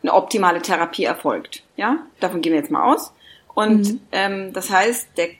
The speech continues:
Speaker 1: bei einem kleinen Anteil ist es so, dass die dann wieder eine Obstruktion kriegen, meistens dann, ähm, an einer etwas anderen Stelle.
Speaker 2: Mhm.
Speaker 1: Äh, und, äh, dann kann man die Behandlung auch wiederholen, wenn ich jetzt von der Alkoholseptumablation spreche.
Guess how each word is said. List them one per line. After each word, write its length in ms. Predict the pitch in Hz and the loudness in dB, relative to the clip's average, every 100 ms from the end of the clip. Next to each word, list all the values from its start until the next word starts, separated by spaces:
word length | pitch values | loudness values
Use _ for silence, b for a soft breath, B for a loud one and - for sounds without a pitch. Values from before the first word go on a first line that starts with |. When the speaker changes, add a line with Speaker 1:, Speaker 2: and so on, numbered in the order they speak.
| _ | _
Speaker 1:
bei 80 | 190 | -4
einem 160 | 185 | -4
kleinen 400 | 180 196 208 254 | 0 2 4 4
Anteil 360 | - 220 226 214 | 2 -2 -2 -4
ist 120 | 202 | -4
es 100 | 196 | -4
so, 160 | - 208 | -4 -2
dass 180 | 196 - | -2 -4
die 80 | |
dann 260 | 185 170 160 | -4 -4 -2
wieder 240 | 202 247 | 0 4
eine 180 | 262 254 | 6 4
Obstruktion 580 | - - - - 233 208 | 0 -6 -10 -6 -6 -6
kriegen, 380 | - 254 311 262 | 0 2 6 6
meistens 520 | 190 240 - 262 254 | 4 2 2 0 0
dann, 260 | 208 208 208 - B B B B - | -2 -4 -6 -20 B B B B -4
ähm, 480 | 185 185 180 175 - - _ - | -2 -2 -4 -8 -14 -20 _ -20
an 180 | - 180 | -8 -2
einer 260 | 175 170 - | -2 -2 -6
etwas 260 | - 160 | -6 -6
anderen 400 | - 180 240 247 | -2 0 0 0
Stelle. 380 | 247 - 254 311 453 - _ _ _ _ | -2 0 0 0 -4 -14 _ _ _ _
Speaker 2:
Mhm. 100 | - | 0
Speaker 1:
Äh, 360 | 208 214 214 214 - | 2 2 0 -6 -10
und, 500 | - 208 214 202 - | -4 -2 -4 -8 -6
äh, 240 | 202 190 190 - | -4 -4 -6 -6
dann 160 | - 185 | -2 0
kann 200 | 180 190 | 0 2
man 140 | 214 | 2
die 60 | 202 | 0
Behandlung 400 | 190 196 190 190 | -2 -2 -4 -4
auch 160 | - 202 | -4 -4
wiederholen, 600 | 196 185 208 190 151 151 | -6 0 4 6 4 0
wenn 160 | 170 | -4
ich 80 | 160 | -4
jetzt 140 | 165 - | -6 -8
von 100 | 170 | -4
der 100 | 165 | -2
Alkoholseptumablation 1120 | 170 170 160 165 165 175 175 180 180 185 190 | -2 -2 -4 -4 -6 -8 -6 -8 -8 -12 -12
spreche. 400 | - 185 220 | -8 -6 -6